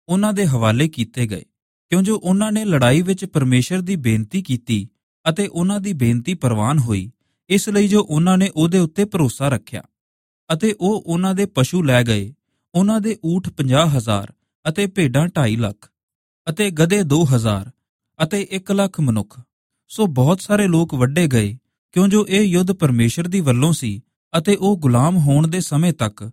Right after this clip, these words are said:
ਉਹਨਾਂ ਦੇ ਥਾਂ ਵਿੱਚ ਵਸਦੇ ਰਹੇ ਸਨ। ਮਨਸ਼ੀਆਂ ਦੇ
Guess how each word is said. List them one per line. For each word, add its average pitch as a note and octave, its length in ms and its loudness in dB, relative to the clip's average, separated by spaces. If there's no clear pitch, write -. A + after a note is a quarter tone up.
ਉਹਨਾਂ G#3 260 2
ਦੇ G#3+ 120 -2
ਥਾਂ C3+ 260 0
ਵਿੱਚ F3 220 -2
ਵਸਦੇ C3+ 400 0
ਰਹੇ C3 200 2
ਸਨ। G#2+ 240 -6
ਮਨਸ਼ੀਆਂ D#3 520 2
ਦੇ A#3 140 0